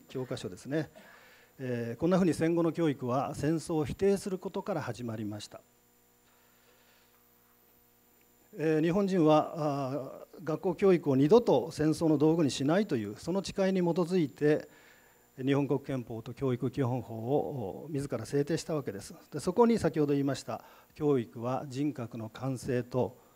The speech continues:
平和で民主的な、あー、国家及び社会の育成者を、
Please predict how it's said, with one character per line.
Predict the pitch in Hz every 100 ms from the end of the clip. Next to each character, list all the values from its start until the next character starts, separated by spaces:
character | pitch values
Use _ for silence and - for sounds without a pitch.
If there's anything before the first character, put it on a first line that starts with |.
| _ _ _ _ _ _
平 | 160 147
和 | 120
で | 123
民 | 131 139
主 |
的 | - 131
な、 | 139 147 120 127 117
あ | - 92 -
ー、 | 127
国 | 139 -
家 |
及 | 147 139 127
び | 117
社 | 143
会 | 156 127
の | 113
育 | -
成 | 175 165
者 | 131 151
を、 | 185 -